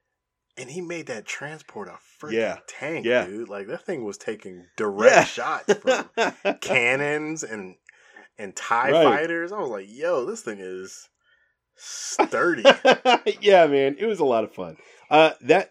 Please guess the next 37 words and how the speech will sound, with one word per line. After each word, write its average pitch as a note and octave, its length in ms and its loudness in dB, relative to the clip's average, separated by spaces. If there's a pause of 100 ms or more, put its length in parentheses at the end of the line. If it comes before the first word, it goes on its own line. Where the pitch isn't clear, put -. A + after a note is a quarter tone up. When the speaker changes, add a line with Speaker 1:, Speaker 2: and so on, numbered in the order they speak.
Speaker 2:
that F3+ 240 4
one C#3+ 160 2
will A#2 100 2
probably A2 300 -2
go G#2 120 -2
down G2+ 200 -2
as F#2+ 140 -8
one G#2 120 -4
of F#2+ 60 -4
my F2 140 -4
favorites. G#2 580 -6 (280)
And B2 180 0
we B2 100 2
also B2+ 360 0
got G2+ 200 -4
a F2+ 60 -8
callback G2+ 500 -8
character F2+ 540 -12
from E2+ 260 -18
the E2 180 -18
first G2 460 -14
Bounty E2+ 560 -18 (340)
that F2+ 120 -18
we F#2 60 -20
saw E2+ 220 -12
the E2 80 -18
Mandalorian D#2 680 -20
get D2+ 220 -20
there, D2 220 -20
which D2+ 260 -20
was, D2+ 360 -20
uh, D2+ 220 -18
pretty D#2+ 320 -20
cool. C#2+ 240 -20 (1700)
Speaker 1:
Oh, G3+ 160 4
yeah, C3+ 200 -4
with F#2+ 160 -8